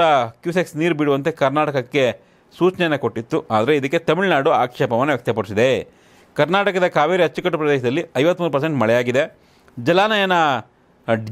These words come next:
ಡ್ಯಾಮ್ಗಳಲ್ಲಿ ನೀರಿನ ಪ್ರಮಾಣ ತುಂಬ ಕಡಿಮೆ ಆಗಿದೆ. ಈಗಾಗಲೇ ಕರ್ನಾಟಕದಲ್ಲಿ ನೂರ ಅರವತ್ತೊಂದು ತಾಲೂಕನ್ನ ತೀವ್ರ ಬರ, ಮೂವತ್ನಾಲ್ಕು ತಾಲೂಕುಗಳನ್ನ ಮಧ್ಯಮ ಬರ ಅಂತ ಘೋಷಣೆ ಮಾಡಲಾಗಿದೆ. ಇದರಲ್ಲಿ ಮೂವತ್ತೆರಡು ತೀವ್ರ ಬರ ತಾಲೂಕುಗಳು ಮತ್ತು ಹದಿನೈದು ಮಧ್ಯಮ ಬರ ತಾಲೂಕುಗಳು ಕಾವೇರಿಯ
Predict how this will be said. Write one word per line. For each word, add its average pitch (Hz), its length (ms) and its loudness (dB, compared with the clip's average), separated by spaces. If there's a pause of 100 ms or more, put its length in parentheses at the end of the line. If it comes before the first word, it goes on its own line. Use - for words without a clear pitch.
(220)
ಡ್ಯಾಮ್ಗಳಲ್ಲಿ 170 520 2
ನೀರಿನ 170 220 -2
ಪ್ರಮಾಣ 147 400 0
ತುಂಬ 156 240 -4
ಕಡಿಮೆ 135 320 0
ಆಗಿದೆ. 131 420 -2 (220)
ಈಗಾಗಲೇ 175 320 2
ಕರ್ನಾಟಕದಲ್ಲಿ 175 540 -2
ನೂರ 180 220 2
ಅರವತ್ತೊಂದು 165 540 0
ತಾಲೂಕನ್ನ 156 480 0 (140)
ತೀವ್ರ 170 460 0
ಬರ, 160 160 2 (500)
ಮೂವತ್ನಾಲ್ಕು 170 580 0
ತಾಲೂಕುಗಳನ್ನ 143 580 0
ಮಧ್ಯಮ 127 400 0
ಬರ 165 180 2
ಅಂತ 147 180 -2
ಘೋಷಣೆ 117 360 -2
ಮಾಡಲಾಗಿದೆ. 156 440 0
ಇದರಲ್ಲಿ 170 540 -2 (300)
ಮೂವತ್ತೆರಡು 190 580 2
ತೀವ್ರ 202 300 2
ಬರ 180 200 2
ತಾಲೂಕುಗಳು 165 800 0 (100)
ಮತ್ತು 147 220 0
ಹದಿನೈದು 160 340 0
ಮಧ್ಯಮ 156 260 0
ಬರ 165 160 2 (440)
ತಾಲೂಕುಗಳು 160 560 0
ಕಾವೇರಿಯ 180 580 2